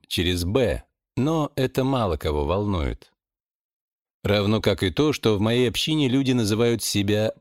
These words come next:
"пама", только желая возвестить в преддверии схватки о своей мужественности. "Нгай пама", "я мужчина". Не имеет значения и то, что на самом деле я не прошел инициацию, то есть в свои сорок семь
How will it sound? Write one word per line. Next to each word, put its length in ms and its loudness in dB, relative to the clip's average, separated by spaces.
"пама", 680 0
только 340 0
желая 420 0
возвестить 680 -2
в 80 -10
преддверии 580 0
схватки 540 -2
о 80 0
своей 540 -2
мужественности. 1300 -2
"Нгай 720 0
пама", 560 0
"я 460 -2
мужчина". 760 -2
Не 200 2
имеет 240 0
значения 480 0
и 40 -2
то, 140 2
что 180 -2
на 120 0
самом 320 -2
деле 260 0
я 80 2
не 120 0
прошел 460 -2
инициацию, 800 -2
то 200 -4
есть 200 0
в 80 -4
свои 260 0
сорок 300 0
семь 340 0